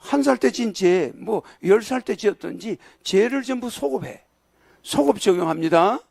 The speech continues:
어? 이런 데는, 법원이나 이런 데서는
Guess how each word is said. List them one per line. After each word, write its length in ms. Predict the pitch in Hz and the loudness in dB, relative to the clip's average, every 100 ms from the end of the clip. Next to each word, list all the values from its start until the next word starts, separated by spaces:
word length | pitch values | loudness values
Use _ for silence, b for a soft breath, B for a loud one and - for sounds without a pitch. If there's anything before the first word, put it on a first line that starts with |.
| _ b b b b _ - | _ b b b b _ 2
어? 40 | 233 277 | 4 4
이런 380 | 254 262 262 247 | 0 0 2 0
데는, 300 | 226 220 220 | -2 -2 0
법원이나 560 | 190 208 214 214 196 196 | 2 2 2 -2 0 2
이런 200 | 196 208 | 2 2
데서는 420 | 190 175 220 262 | 0 2 -2 -4